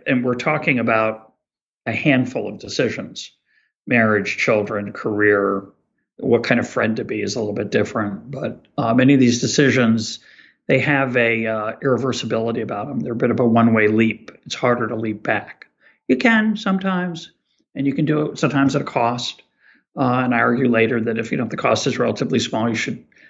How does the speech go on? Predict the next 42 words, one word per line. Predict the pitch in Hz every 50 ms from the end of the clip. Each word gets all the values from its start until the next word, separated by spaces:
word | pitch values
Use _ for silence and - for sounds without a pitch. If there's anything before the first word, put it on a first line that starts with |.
| - - _ _
do | - 143
more | 123 120 117 120
leaping. | 117 117 117 117 120 127 113 110 110 - _ _ - -
Uh, | -
you | 123 131 131 127 131 127 127 127 123
can | - - 147
go | 143 135 117
back. | 113 120 113 113 113 -
It's | - -
okay. | 135 120 - - 135 120 113 117
Nothing | 110 123 - -
to | 127 113
be | 120 120 123 123 - - _ _ -
ashamed | - - - 123 117 113 117
of. | 120 113 117 117 117 - -
I | - _ - - - - - _ _ -
think | - 127 123
a |
lot | 117 113
of | 110
times | 127 123 117 120
there's | 120 104 -
a | 120
more, | 107 104 110 107 110 120 -
this | - 113 104 -
worry | - 117 110 113 113
that, | 110 110 110
"Oh, | - 127 120
I'll | 120 113
look | 120 123 120
foolish. | - - 135 123 117 117 117 117 117 -
I | 139 123
had | 117 - - -
to, | - -
I, | - - - - - - - - - - - -
I |
changed | - - 131 123 123 120
my | 127 113
mind." | 113 117 113 110 104 98 98 95 -
Why | - - 156 180
is | 202 202 -
that? | 196 190 185 -